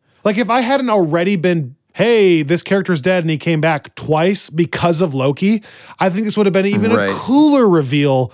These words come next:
Speaker 1: to be like, "Oh gosh, Bucky survived." And I still love it. I still love it, but I just wish I felt it even more.
Speaker 2: But even in release order, Loki's come back twice
Speaker 1: Yeah.
Speaker 2: by now.
Speaker 1: Yeah,
Speaker 2: Yeah, I mean
Speaker 1: for sure. But I do really like it, and, and, and how they imagine the character is excellent. I love the brutality they give him.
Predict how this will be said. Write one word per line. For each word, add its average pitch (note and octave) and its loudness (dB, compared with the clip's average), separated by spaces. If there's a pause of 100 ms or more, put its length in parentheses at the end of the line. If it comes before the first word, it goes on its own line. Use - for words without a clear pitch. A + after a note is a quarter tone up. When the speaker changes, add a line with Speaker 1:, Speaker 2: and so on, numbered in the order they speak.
Speaker 1:
to F3+ -2
be F#3+ 2
like, F#3 0
"Oh G#3+ 0
gosh, G#3 -2
Bucky G3+ -4
survived." G3 -2 (280)
And F3+ 0
I - 2
still A3+ 0
love F#3 2
it. - -8 (220)
I F3+ 0
still G#3+ 0
love G3 2
it, E3+ -2
but D#3+ -2
I D#3+ 2
just E3 -4
wish F#3 0
I F3+ 0
felt F3 -2
it D#3+ 0
even D3+ 0
more. C#3+ 0
Speaker 2:
But C#3+ 0
even D#3+ 0
in C#3+ -2
release A2+ -2
order, F#2 -6 (300)
Loki's G2+ -4
come F#2+ -4
back F2 -6 (160)
twice F#2+ -4
Speaker 1:
Yeah. B2+ -10
Speaker 2:
by F2+ -4
now. D#2 -8 (180)
Speaker 1:
Yeah, D3+ -2
Speaker 2:
Yeah, A#2 -2
I G2 -4
mean G#2 -4
Speaker 1:
for G#2 0
sure. G#2+ -10 (260)
But A3 0
I A3 0
do A#3+ 2
really G#3+ 4
like F3 0
it, F#3 0
and, F3 0
and, E3+ -2
and F3 0
how F#3+ 0
they G#3 0
imagine D#3+ -2
the C#3+ 0
character C3+ -2
is C3+ -4
excellent. C3 -4
I D3+ 0
love D#3+ 2
the A3 2
brutality D3 -2
they A#2+ -8
give G2+ -12
him. F#2 -14